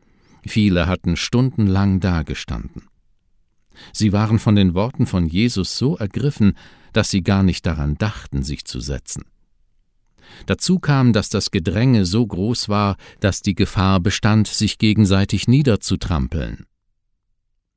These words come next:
Jesus wollte ihnen nun die Möglichkeit geben, sich auszuruhen. Er bat sie darum, sich zu setzen. Hier wuchs das Gras reichlich, so dass es sich alle bequem machen konnten.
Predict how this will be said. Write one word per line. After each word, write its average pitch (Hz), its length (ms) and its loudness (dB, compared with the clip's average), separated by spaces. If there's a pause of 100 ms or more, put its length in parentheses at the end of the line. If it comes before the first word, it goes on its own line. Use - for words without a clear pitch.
(420)
Jesus 113 520 4
wollte 135 240 2
ihnen 123 340 8
nun 113 240 8
die 104 140 6
Möglichkeit 98 800 4
geben, 92 440 4
sich 95 300 -2
auszuruhen. 71 840 -4 (880)
Er 101 100 -2
bat 120 300 2
sie 98 200 0
darum, 101 360 4
sich 95 220 0
zu - 160 -2
setzen. 90 500 -2 (720)
Hier 87 320 0
wuchs 107 300 -2
das 78 240 -4
Gras 95 520 -2
reichlich, 90 540 -2 (160)
so 104 180 0
dass 95 220 0
es - 140 -4
sich - 200 -4
alle 98 220 0
bequem 101 440 2
machen 76 360 -2
konnten. - 460 -10